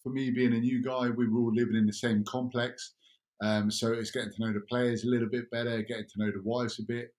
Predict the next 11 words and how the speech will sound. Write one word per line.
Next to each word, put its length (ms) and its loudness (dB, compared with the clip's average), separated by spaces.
support 500 -6
for 120 -4
my 180 0
wife 340 -2
who 120 -2
is 80 -6
pregnant 440 -6
or 140 2
is 80 0
pregnant. 420 -4
Um, 420 -2